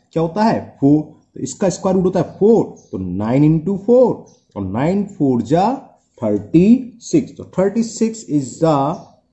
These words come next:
answer of fourth part। Now next, fifth part, root ten by root fourteen। तो इसका मतलब क्या हुआ, root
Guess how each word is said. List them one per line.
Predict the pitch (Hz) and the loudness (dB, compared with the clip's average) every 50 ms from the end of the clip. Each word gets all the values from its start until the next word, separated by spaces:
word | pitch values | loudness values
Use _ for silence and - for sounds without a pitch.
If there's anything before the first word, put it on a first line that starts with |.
| _ _ _ _ | _ _ _ _
answer | 120 113 107 107 110 104 - - - 156 156 160 160 - - - - 113 | -6 -4 -4 -4 -4 -6 -6 -6 -4 -4 -4 -4 -6 -10 -16 -14 -8 -4
of | 113 123 156 180 - - - | -4 -2 -2 -4 -6 -10 -8
fourth | - 107 117 - - - - | -6 -4 -4 -6 -6 -10 -8
part। | - 143 110 - - - _ _ _ _ _ _ _ _ _ _ | -6 -6 -6 -6 -8 -14 _ _ _ _ _ _ _ _ _ _
Now | - 98 | -10 -8
next, | 92 113 156 196 233 226 - - | -4 -2 -2 -2 -2 -4 -4 -2
fifth | - 247 233 - - - | -2 -2 -2 -4 -4 -2
part, | 175 139 107 - - - - - _ _ _ _ _ _ - | 0 0 0 -2 -8 -16 -20 -20 _ _ _ _ _ _ 0
root | 151 196 233 262 - - - - - | 4 6 6 6 4 0 -6 -6 -2
ten | 208 208 202 202 208 196 170 | 0 0 2 2 0 0 0
by | 170 160 170 196 | 2 2 2 2
root | 175 143 165 180 - - - | 2 0 -4 -4 -6 -10 -10
fourteen। | - 123 - - - _ - 143 123 104 92 85 - - | -10 -10 -10 -12 -14 _ -4 -4 -2 -2 -4 -8 -10 -8
तो | - | -8
इसका | 104 101 - - 127 | -8 -8 -6 -6 -6
मतलब | 120 117 - 139 131 - | -6 -4 -4 -6 -6 -4
क्या | - 139 | -2 0
हुआ, | 147 165 185 175 | 0 2 2 2
root | 127 110 113 - | 2 0 -2 -4